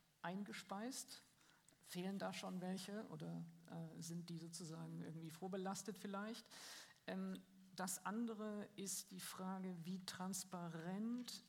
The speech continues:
ist das Verfahren, das bei komplexeren Systemen eben vielleicht nicht so ganz leicht nachvollziehbar ist, welche einzelnen Lernschritte es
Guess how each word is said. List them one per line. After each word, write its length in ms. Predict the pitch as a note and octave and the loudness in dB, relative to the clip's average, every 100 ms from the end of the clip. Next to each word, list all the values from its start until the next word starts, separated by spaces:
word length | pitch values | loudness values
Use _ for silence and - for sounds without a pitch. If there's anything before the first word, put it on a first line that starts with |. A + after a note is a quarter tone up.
| - | -4
ist 560 | F#3+ F#3 - - - - - _ _ - - - _ - - - - - - - - - - | -2 0 0 0 -4 -8 -20 _ _ -20 -20 -20 _ -20 -20 -20 -20 -20 -20 -20 -20 -20 -6
das 260 | D#3+ E3 | -2 0
Verfahren, 840 | - - E3+ - F3 F3+ G3 G#3 G#3 | -2 -2 -4 -2 0 2 2 2 0
das 260 | F3+ F3+ - | 2 0 0
bei 140 | E3+ | -2
komplexeren 1200 | G3+ F3 E3+ - - F#3+ B3 - - B3 G#3+ A3+ | 0 0 0 0 4 4 4 2 2 0 2 2
Systemen 680 | G#3 G#3 - - G#3+ A3 G#3+ | 2 0 0 -2 0 0 0
eben 280 | - F3+ F#3+ | 0 0 0
vielleicht 680 | F3 F3+ F3+ F3+ F3+ - - - B3+ G#3 - | -2 0 2 2 -2 -6 -10 -8 -8 -6 -2
nicht 200 | F3+ - | 0 0
so 160 | F#3+ E3 | -2 2
ganz 400 | F#3 G3 G#3+ - | 4 4 2 2
leicht 500 | F3 F#3+ G#3+ G#3 - | 4 4 4 2 0
nachvollziehbar 1040 | E3+ E3+ E3 - E3+ D#3+ - F#3 E3+ D#3+ - | 2 2 2 0 -2 0 -2 0 0 2 2
ist, 340 | D#3 - - - D3+ | 0 0 -4 -10 -2
welche 400 | D#3+ F3+ - - | 0 2 0 0
einzelnen 540 | E3+ F#3 F3 F3+ E3+ | 2 2 0 0 2
Lernschritte 920 | E3 E3 E3+ F3+ - F3 F3 F3 E3 D#3+ - - - - - - | 4 4 4 0 -4 -4 -2 -2 -2 -4 -12 -18 -20 -20 -20 -6
es 360 | D#3+ - - | -2 0 0